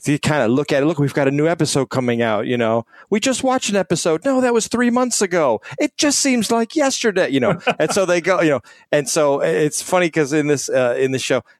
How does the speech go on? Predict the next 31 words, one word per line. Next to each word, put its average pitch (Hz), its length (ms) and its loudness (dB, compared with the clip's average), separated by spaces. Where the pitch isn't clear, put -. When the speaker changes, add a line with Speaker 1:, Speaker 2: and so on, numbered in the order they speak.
Speaker 1:
they 123 160 2
actually 120 380 0
go 110 220 0
through 104 420 0
and 98 220 -4
morph 101 380 0
the 101 80 0
show 95 260 -2
into 92 140 -6
something 87 460 -6
totally 87 400 4
different, 78 400 -2
and 82 140 -4
won't 76 120 -6
give 69 140 -4
it - 100 -6
away. 69 200 -4
But - 180 -4
the 107 100 0
I 117 100 0
T 123 60 0
Speaker 2:
Well, 120 200 2
Speaker 1:
crowd, 117 260 0
Speaker 2:
then 123 100 -4
Speaker 1:
I 147 140 2
T 151 160 -2
crowd 127 260 2
is 101 120 -2
a, 110 300 0
a 104 100 -2
fantastically 104 1080 0